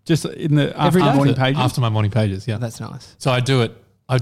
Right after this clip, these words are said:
Speaker 3: I've done the sixty days, and now there's a daily lesson that c-, just comes up. So it's
Speaker 2: Oh, amazing.
Speaker 3: fresh every day. Yeah.
Speaker 2: Yeah, great. So I've got, um, yeah, thirty-seven in.
Speaker 1: And so
Speaker 3: Yeah.
Speaker 1: Sam's
Speaker 2: It's
Speaker 1: talking
Speaker 2: awesome.
Speaker 1: in all
Speaker 2: It's
Speaker 1: of them?
Speaker 2: Yeah, it's him.
Speaker 3: Yeah.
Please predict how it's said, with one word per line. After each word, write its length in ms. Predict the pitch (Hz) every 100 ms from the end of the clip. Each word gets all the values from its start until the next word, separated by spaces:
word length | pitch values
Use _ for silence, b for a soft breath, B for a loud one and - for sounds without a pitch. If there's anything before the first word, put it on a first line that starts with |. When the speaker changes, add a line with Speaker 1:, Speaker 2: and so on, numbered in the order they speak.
| 120
Speaker 3:
I've 100 | 117
done 140 | 135
the 40 | 127
sixty 240 | 147 -
days, 180 | 120 110
and 80 | 110
now 160 | 110 110
there's 140 | 104
a 80 | 101
daily 300 | 110 101 98
lesson 340 | 98 98 98
that 180 | 92 -
c-, 80 | 123
just 180 | 117 -
comes 220 | 98 95
up. 160 | 95
So 100 | -
it's 140 | 104 165
Speaker 2:
Oh, 40 |
amazing. 340 | 139 151 226 165
Speaker 3:
fresh 140 | 104
every 140 | 104 92
day. 200 | 95 92
Yeah. 120 | 113 -
Speaker 2:
Yeah, 140 | 185
great. 260 | 127 156 110
So 160 | 156
I've 100 | 139
got, 160 | 165 156
um, 300 | 143 135 131
yeah, 160 | 139 110
thirty-seven 500 | - 131 117 117 113
in. 260 | 117 151 196 -
Speaker 1:
And 80 | 156
so 120 | -
Speaker 3:
Yeah. 40 | 165
Speaker 1:
Sam's 440 | - 180 175 156
Speaker 2:
It's 60 | -
Speaker 1:
talking 280 | 180 175 180
Speaker 2:
awesome. 160 | 165
Speaker 1:
in 80 | 120
all 80 | 170
Speaker 2:
It's 100 | 175
Speaker 1:
of 80 | 175
them? 220 | 311 277
Speaker 2:
Yeah, 140 | 208
it's 160 | 226 -
him. 340 | 170 180 113 - -
Speaker 3:
Yeah. 220 | 120 110